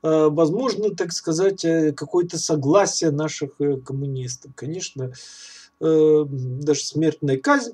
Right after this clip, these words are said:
по-моему, так не страшна для них, как, э, призывы к работе, к, э, какой-то деятельности. Э, вот, э,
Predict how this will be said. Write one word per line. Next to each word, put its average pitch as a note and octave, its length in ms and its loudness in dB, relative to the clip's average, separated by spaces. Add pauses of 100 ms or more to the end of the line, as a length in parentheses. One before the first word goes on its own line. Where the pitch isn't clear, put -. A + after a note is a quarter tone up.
по-моему, G3 480 4
так - 360 -4
не C3+ 100 -2
страшна E3 640 -4
для D#3+ 200 0
них, D3+ 300 -4
как, B2+ 300 -8 (540)
э, C3+ 300 -2 (100)
призывы D#3 560 4
к C3 120 -4
работе, D#3 880 2
к, C#3 160 -6
э, C3 520 -2
какой-то C#3 460 -4
деятельности. F3 1080 -2 (680)
Э, C3+ 180 -2
вот, C#3 460 -4
э, C3+ 320 -2